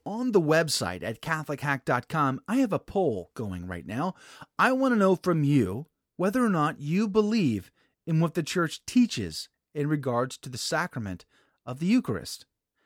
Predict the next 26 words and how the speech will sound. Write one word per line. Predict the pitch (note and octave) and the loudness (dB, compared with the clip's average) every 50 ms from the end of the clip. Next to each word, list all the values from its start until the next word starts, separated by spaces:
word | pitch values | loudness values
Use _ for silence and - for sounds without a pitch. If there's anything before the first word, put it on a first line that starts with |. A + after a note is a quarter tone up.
| _ _ - _ _ - | _ _ -20 _ _ -6
Do | C3 D3+ | 2 6
you | G#3 C4 E4 E4 | 6 6 6 6
believe | C#4+ F#3+ D#3+ C#3+ C3 B2 C3 E3 A3+ - _ | 4 4 4 4 4 2 0 -2 -4 -6 _
that | - D3 A#2+ | -6 -6 -2
Jesus | - D#3+ E3+ F3 E3 G3 F3+ - - | 0 0 0 0 -2 -4 -6 -8 -6
is | - - F#3+ - - | 0 0 0 0 0
truly | - - - C3 C3 D#3 F3 | -4 -4 -2 0 0 0 0
present, | - - A3 G#3 F#3 D3+ C#3 G2 D2+ - _ _ _ _ | 0 2 2 2 2 2 -2 -8 -10 -12 _ _ _ _
as | D3+ E3+ G3+ A3 A#3 G#3 - | -2 0 0 0 0 -2 -4
the | - A#3 | -6 -6
church | - - F3 E3 D3 - - | -4 -2 -2 -2 -2 -4 -4
teaches, | - - G3 - - G2+ F2 - - - - - _ _ - | -2 -2 -2 -2 -4 -8 -8 -10 -14 -18 -20 -20 _ _ 2
not | G#3 C4+ D4+ C4+ | 4 4 4 4
symbolically, | - - - C4 A#3 G3+ E3+ G#3 G3 G3 F3+ D#3 - - A#2+ G#2+ G#2+ A#2 - _ | 2 0 2 2 2 4 4 4 2 4 2 0 -2 -2 -6 -6 -6 -8 -8 _
but | - F3+ - _ _ - | -4 -4 -4 _ _ 0
actually | G3 A#3 A3 - - F3 C3+ A#2 G#2+ | 0 0 0 0 0 0 0 0 0
present, | - - C#3+ B2+ A2+ F#2 - F#2 D#2+ - _ _ _ - - - - _ | -2 -2 -2 -2 -2 -2 -6 -10 -12 -14 _ _ _ -20 -20 -20 -20 _
body, | - A2 B2+ E3 A3 B3+ B3 | -2 2 2 4 4 2 2
blood, | G3+ F3+ F#3 F#3+ F3+ - | 2 4 4 4 4 4
soul, | - - - G3+ G3+ A3 A#3+ A#3+ A#3+ | -2 -2 0 2 4 4 4 4 4
and | A#3+ A3 | 4 4
divinity | F#3 F#3 D#3+ E3+ D3 B2 G#2+ A2 A2 | 2 2 0 2 0 0 -2 -4 -2
there | G#2+ C3+ C#3+ D#3 E3+ F3 F3 - - - - - - - | 0 0 2 2 2 0 0 -4 -10 -20 -20 -20 -10 -4
in | D3+ D3 D3 D3+ C3+ B2+ | -2 0 0 0 0 2
the | C#3 C3+ C3 C3+ - - _ | 2 4 4 2 0 -2 _
accidents | - G#3 B3+ C4 - - - E3 C3+ B2+ A#2 G#2 G2+ A2 - - - | 2 2 2 2 0 0 -2 0 0 0 -2 -2 -2 -4 -4 -6 -6